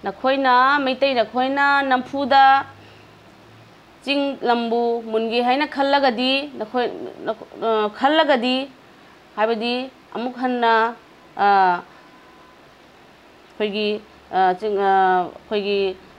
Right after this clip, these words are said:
"ꯇꯧꯗ ꯇꯧꯔꯛꯎ ꯆꯦꯡꯒꯦ, ꯑꯩꯈꯣꯏ ꯀꯩꯗꯧꯔꯛꯀꯦ ꯌꯦꯡꯉꯨ" ꯍꯥꯏꯕꯒꯤ ꯃꯑꯣꯡꯗꯅꯤ ꯃꯍꯥꯛꯀꯤ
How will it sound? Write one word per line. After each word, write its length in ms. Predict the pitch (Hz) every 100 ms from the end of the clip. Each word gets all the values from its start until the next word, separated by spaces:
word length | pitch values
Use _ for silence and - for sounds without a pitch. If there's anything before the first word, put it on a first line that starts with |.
| - -
"ꯇꯧꯗ 240 | - 240 370
ꯇꯧꯔꯛꯎ 320 | 320 262 277
ꯆꯦꯡꯒꯦ, 320 | 269 233 214
ꯑꯩꯈꯣꯏ 800 | 202 - - - - - - 226
ꯀꯩꯗꯧꯔꯛꯀꯦ 380 | 220 202 208 208 320
ꯌꯦꯡꯉꯨ" 280 | 302 262 214 -
ꯍꯥꯏꯕꯒꯤ 440 | 233 233 214 233
ꯃꯑꯣꯡꯗꯅꯤ 540 | 202 196 202 196 202 233 233
ꯃꯍꯥꯛꯀꯤ 460 | 185 190 190 208 185